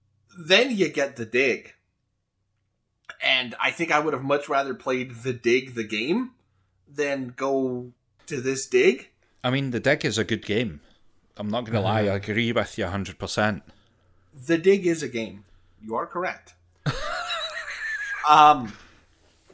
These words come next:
Speaker 1: I thought the second half of this case kind of shat the bed a little bit, especially like, like you said with the, the FromSoft maze.
Speaker 2: <laughs> Mm-hmm.
Speaker 1: Um, pretty sure that's where Persona three took place, if I remember right.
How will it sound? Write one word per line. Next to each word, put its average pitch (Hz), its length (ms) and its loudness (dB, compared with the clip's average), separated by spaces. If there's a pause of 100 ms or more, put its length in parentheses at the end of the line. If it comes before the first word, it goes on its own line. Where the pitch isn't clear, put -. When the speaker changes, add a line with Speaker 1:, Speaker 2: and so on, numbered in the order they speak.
Speaker 1:
I 180 160 8
thought 196 240 4
the 156 100 -4
second 175 380 0
half 151 300 0
of 147 80 -12
this 139 180 -6
case 127 400 -8
kind 123 420 -6
of 131 160 -6
shat 120 320 -2
the 120 60 -14
bed 107 340 -6 (340)
a 143 60 0
little 156 220 0
bit, 190 280 0
especially 135 680 -4
like, 123 260 -4
like 113 220 -4
you 110 60 -10
said 113 220 -4
with 110 140 -6
the, 104 200 -2
the 110 120 -8
FromSoft 151 500 -2
maze. 185 400 0
Speaker 2:
<laughs> - 40 -8 (320)
Mm-hmm. 123 340 -2
Speaker 1:
Um, 110 420 -2 (920)
pretty 185 180 2
sure 160 320 0
that's 139 240 0
where 147 100 0
Persona 139 420 -2
three 131 280 -4
took 196 240 -4
place, 220 480 -6 (160)
if 170 140 -6
I 180 60 4
remember 190 280 0
right. 233 320 -2